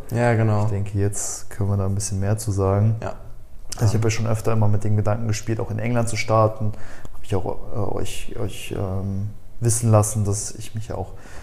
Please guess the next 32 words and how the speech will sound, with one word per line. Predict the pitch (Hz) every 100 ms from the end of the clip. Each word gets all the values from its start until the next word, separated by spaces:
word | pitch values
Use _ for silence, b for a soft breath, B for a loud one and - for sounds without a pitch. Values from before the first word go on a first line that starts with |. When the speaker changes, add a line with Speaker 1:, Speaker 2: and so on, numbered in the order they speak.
| B
Speaker 2:
schon | - 107 98
bei | 95
der | 101
P | 101 143
C | - 127 90 113 131 160 147
A, | -
bei | 98 98
der | 95 92
Physical | - 120 113 107 113 107 - -
Culture | - 123 131 - - - 151 139 120 123
Association, | - - 131 - 113 113 127 - 127 127 B B B B B
registriert | 113 113 101 - - 123 143 147 -
habe, | 139 139 147 151 - B B B B -
auch, | 107 104
auch, | - - - 123
auch |
für | - 120
einen | 110
Wettkampf | 117 117 120 113
schon | -
angemeldet | - 113 135 135 135 135 135 -
habe. | 131 131 135 135 B B B -
Die | -
P | 113
C | 104 101
A | 113
ist | 123 - -
ein |
ungetesteter | 127 151 160 - 156 151 147
Verband, | - 139 139 151 151 -
also, | 107 104 104 107 B B B B B
ähm, | 104 107